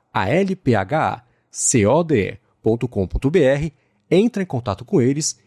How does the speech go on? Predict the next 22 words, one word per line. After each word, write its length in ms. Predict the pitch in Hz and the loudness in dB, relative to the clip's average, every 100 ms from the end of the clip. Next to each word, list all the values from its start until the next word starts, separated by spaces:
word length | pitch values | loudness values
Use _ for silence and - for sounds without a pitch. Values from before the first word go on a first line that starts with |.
| _ | _
explica, 440 | 160 - - 202 | -8 -2 -2 -2
claro, 240 | - 104 92 | -2 -4 -4
a 20 | |
sua 160 | - 104 | -8 -10
necessidade, 720 | 98 - 247 170 185 190 - _ _ | -6 -4 0 0 0 -2 -8 _ _
comenta 420 | - 139 117 180 | 0 2 2 2
também 260 | 156 113 110 | -2 -2 -4
quem 120 | - | -2
é 40 | 113 | 0
um 40 | |
ouvinte 440 | 123 92 175 196 | 0 2 0 -2
do 120 | 120 101 | -2 -2
Área 140 | 101 | -2
de 80 | 113 | -2
Trabalho 420 | 202 123 147 160 - _ _ | -4 0 0 -2 -4 _ _
e 120 | 247 | -2
pronto, 420 | - 117 87 - | 0 0 0 -8
você 160 | 101 - | -10 -6
vai 120 | 113 | -6
finalmente 800 | - _ 233 247 139 135 - - | -8 _ 0 2 2 0 -2 -4
ou 180 | - 247 | 0 0
fazer 460 | - 185 101 131 | 2 -2 0 0